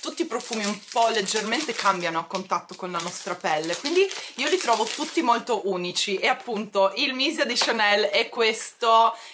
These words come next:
di Givenchy per me sono i miei profumi, però appunto io uso la versione classica. Andiamo a vedere, ad annusare la versione rouge che mi,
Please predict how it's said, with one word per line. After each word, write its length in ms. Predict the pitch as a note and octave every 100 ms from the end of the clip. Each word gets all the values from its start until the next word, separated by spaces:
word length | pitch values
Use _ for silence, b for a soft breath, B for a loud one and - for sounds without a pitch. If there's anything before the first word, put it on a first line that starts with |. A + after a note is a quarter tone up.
| B
di 320 | F3+ A#3+ A#3
Givenchy 720 | G#3+ A#3 A3 A3+ - - A#3
per 220 | - G#3+
me 220 | G#3 G3+ -
sono 680 | - G3 F#3+ F#3+ F#3+ F#3 _ _
i 120 | A#3+ A3+
miei 440 | A3 A3 A3+ -
profumi, 640 | A3+ G#3+ - G#3+ F#3+ F#3
però 160 | G3+ A#3+
appunto 340 | B3 G#3+ G#3
io 180 | G3 C#4
uso 220 | D#4+ C#4+
la 240 | A3 G#3+ - B B
versione 440 | A3 G#3+ A#3 C4+
classica. 560 | C#4 F#3+ D#3+ - G3 F#3+
Andiamo 440 | G3 G3+ A#3+ F4+
a 100 | A4
vedere, 760 | A3+ G3+ G3 G3+ G3+ G#3 G#3+ - B B B B - A3
ad 100 | G#3+
annusare 840 | B3 B3+ C#4+ - D4 A#3 A#3 B3 B3
la 140 | A3+
versione 800 | A3 - - A#3 A#3+ A#3+ A#3 -
rouge 800 | G#3+ C4 A#3+ G#3 A3+ F#3 A3 G#3+
che 500 | - A#3 A3+ A#3 -
mi, 540 | F#3+ A3 A3+ A#3 A#3+